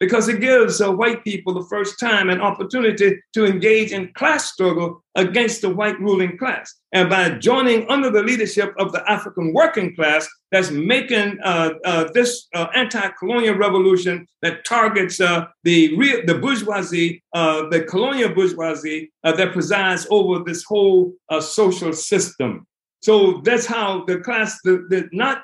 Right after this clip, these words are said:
by, uh, simply, uh, running into a factory, uh, uh, and, and organizing white workers. That's not the thing that's gonna take us necessarily, uh, to socialism. What's gonna take us to, uh, socialism, what's gonna defeat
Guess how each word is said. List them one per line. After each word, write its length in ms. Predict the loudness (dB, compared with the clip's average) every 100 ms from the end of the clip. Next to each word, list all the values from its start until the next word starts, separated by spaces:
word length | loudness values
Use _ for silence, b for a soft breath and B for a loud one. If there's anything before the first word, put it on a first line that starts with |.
| -6
by, 300 | -2 -2 -4 _ _
uh, 120 | -4
simply, 640 | -2 0 0 2 2 2 0
uh, 180 | -2 -2
running 380 | -2 0 2 0
into 300 | -2 -2 -4
a 60 | -4 -2
factory, 540 | -2 -2 2 4 4
uh, 80 | 4
uh, 560 | 0 0 -2 -2 -2 -2
and, 340 | 0 0 0 -2
and 180 | -2 -2 0
organizing 720 | 2 2 0 0 0 -4 -2
white 200 | -2 -2
workers. 360 | -4 -4 -6 -6 -10 _ -2
That's 240 | 0 2
not 260 | 2 0 0
the 60 | -4
thing 260 | 0 0 2
that's 200 | 0 -2
gonna 240 | -4 -4 0
take 320 | 2 2 0
us 320 | -2 -2 0
necessarily, 920 | 2 2 0 -2 2 2 2 0 -4 -10 -4
uh, 260 | 0 0 0
to 120 | -2
socialism. 680 | 0 2 2 2 0 -2 -4
What's 140 | -4 -4
gonna 220 | -4 -2
take 260 | 0 0 0
us 200 | -2 0
to, 240 | 2 2 0 _ -4
uh, 200 | 0 0
socialism, 600 | 2 2 2 0 -2 -2
what's 160 | -6 -4
gonna 220 | -4 -4
defeat 440 | -6 -4 -6 -6